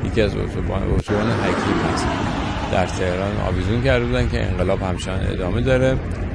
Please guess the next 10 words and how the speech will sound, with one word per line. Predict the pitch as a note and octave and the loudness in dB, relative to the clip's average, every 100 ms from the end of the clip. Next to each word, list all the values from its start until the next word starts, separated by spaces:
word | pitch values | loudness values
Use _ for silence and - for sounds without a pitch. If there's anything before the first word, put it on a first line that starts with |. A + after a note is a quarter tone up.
| - - | -4 2
خیزش‌ها | B2+ A2+ B2 B2 - B2+ C3+ D3 D#3+ - - | 2 4 4 2 0 2 4 4 0 -2 0
در | G#2 F#2 | 2 2
راه | F#2 F#2 E2+ - | 2 2 2 0
است. | - - - - - | 0 0 -2 -2 0
و | |
از | G#2+ G#2+ - | 2 2 2
طرفی | A2 A2 B2 C3+ B2+ B2+ C3 - - - - - - - - - - - - - - - | 2 4 2 2 2 2 0 -2 -4 -4 -4 -4 -4 -4 -4 -2 -2 -2 -4 -4 -6 -2
عوامل | - G2+ G2 G2+ G2+ G#2 A#2 B2+ | 4 6 6 6 4 2 2 2
دولت | A2+ G2+ G2 F#2+ G2 G#2 - | 2 2 2 2 2 0 0
جدید، | A2+ A2+ - G#2 D#2 D2+ - | 2 2 0 -2 -2 -6 -8